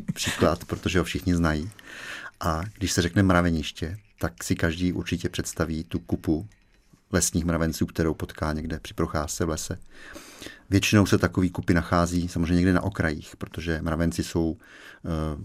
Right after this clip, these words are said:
Speaker 2: vlastně většinou, převážný většina druhů je teplomilná a suchomilná, a proto oni hledají taková místa, aby tam svítilo slunce, ale byl tam zároveň stín. A navíc ještě to mraveniště staví takovým způsobem, aby to teplo co nejlépe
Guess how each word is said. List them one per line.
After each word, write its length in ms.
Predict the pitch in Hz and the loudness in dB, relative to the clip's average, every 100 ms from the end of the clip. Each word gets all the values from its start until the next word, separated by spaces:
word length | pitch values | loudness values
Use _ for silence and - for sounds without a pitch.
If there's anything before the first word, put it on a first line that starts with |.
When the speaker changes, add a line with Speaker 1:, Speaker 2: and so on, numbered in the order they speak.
| - | -14
Speaker 2:
vlastně 300 | - - 101 | -12 -2 2
většinou, 400 | 85 76 110 87 | 2 4 6 4
převážný 540 | - 87 82 85 87 78 - | 4 2 4 4 2 0 -4
většina 340 | 85 - 87 | -4 0 2
druhů 380 | 82 78 85 82 - - - - | 2 0 -2 -4 -8 -20 -14 -4
je 360 | 82 80 76 - | 0 2 0 -4
teplomilná 580 | - 87 95 92 92 95 | -2 2 4 6 6 6
a 80 | 76 | 4
suchomilná, 680 | - - 87 92 98 107 110 | 0 -2 0 2 4 2 2
a 120 | - | -2
proto 340 | - - 87 | -6 0 0
oni 200 | 82 85 | 2 0
hledají 300 | 78 80 80 | 0 0 -2
taková 360 | 80 - 82 78 | -2 -4 -2 -2
místa, 340 | 80 - - | -4 -6 -6
aby 160 | 76 85 | -4 -6
tam 140 | 78 | -6
svítilo 320 | 76 - - | -8 -10 -10
slunce, 460 | 78 - 90 - 87 | -8 -2 -2 0 -2
ale 120 | 78 | 0
byl 100 | 76 | -2
tam 140 | 78 73 - | -4 -6 -4
zároveň 420 | 76 78 76 82 - 135 | -4 -4 -6 -8 -12 -6
stín. 520 | - - 95 107 113 - - - - | -4 -2 0 -2 -4 -12 -18 -16 -8
A 80 | - | 0
navíc 320 | 90 101 107 | 2 4 4
ještě 200 | 104 - | 2 2
to 100 | 92 | 2
mraveniště 380 | 95 87 90 87 | 4 4 2 0
staví 280 | - 87 87 | 0 2 2
takovým 340 | - - 90 | 0 0 0
způsobem, 640 | 82 - - 90 87 90 98 - _ _ _ _ - - | -2 -4 -2 2 4 2 0 -8 _ _ _ _ -20 -6
aby 120 | - | 0
to 100 | 98 | 2
teplo 360 | 104 85 - 85 | 2 0 2 2
co 140 | - | 4
nejlépe 380 | 87 85 85 76 | 4 4 2 0